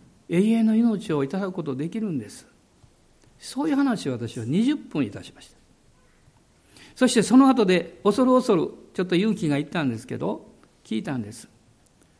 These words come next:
「どうでしょうか？」「イエス様を今日信じる決心なさいませんか？」いきなりです。<laughs> 私よりも人生の大先輩に、また私よりも多くのことを学んでいる方です。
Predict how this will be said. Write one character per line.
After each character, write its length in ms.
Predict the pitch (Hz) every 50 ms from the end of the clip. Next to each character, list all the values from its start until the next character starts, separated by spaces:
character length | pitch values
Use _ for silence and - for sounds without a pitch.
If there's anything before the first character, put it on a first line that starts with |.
| _ _ -
「ど 120 | - 139 135
う 40 | 123
で 80 | 123 113
し 100 | - 120
ょ 60 | 107
う 60 | 110
か？」 200 | - - 156 156 - _ _ - _ _ _ _ _ _ _ _ _ _ _ _ - -
「イ 60 | 156
エ 80 | 165
ス 120 | 175 175 -
様 300 | - 165 151 151 151 160
を 340 | 185 214 214 - - - - - _ _ _ _ -
今 120 | - 175 170 147 123
日 60 | 117 - - - -
信 440 | - - - - 196 214 226 233
じ 120 | 214 233 233
る 120 | 220 196
決 240 | - - 214 214 -
心 180 | - 156 131 117
な 140 | 117 147
さ 160 | - - 220 226
い 40 |
ま 120 | 226 226 220
せ 140 | 220 226 190
ん 80 | 147
か？」 200 | - - - - _ _ _ _ _ _ _ _ _ _ _ _ _ _ _ _ _ _ _ _ _ _ -
い 140 | - 247 240
き 180 | - - 320
な 140 | 330 320 302
り 140 | 302 294 277
で 100 | 262 196
す。 240 | - - - - - _ _ _ -
<laughs> 560 | - - - 185 160 - - - - - - -
私 280 | 160 170 208 202 -
よ 80 | 202 185
り 60 | 180
も 140 | 170 165 151
人 220 | 139 160 196 196 180
生 140 | 185 180 156
の 100 | 156 143
大 240 | 147 175 190 202
先 220 | 190 - 190 165 131
輩 240 | - 120 110 110 113
に、 160 | 120 - - - - - -
ま 100 | - 214
た 100 | 196 220 202
私 260 | 202 214 240 233 294
よ 80 | 254
り 60 | 240 233
も 200 | 220 214 233 269
多 60 | 254
く 100 | - 262
の 100 | 233 202
こ 120 | 202 190
と 80 | 185 185
を 40 | 175
学 280 | 175 190 214 226 226
ん 20 | 220
で 80 | 220
い 20 | 208
る 100 | 196 175
方 260 | 180 170 - 143 120
で 120 | 110 107
す。 160 | 104 - -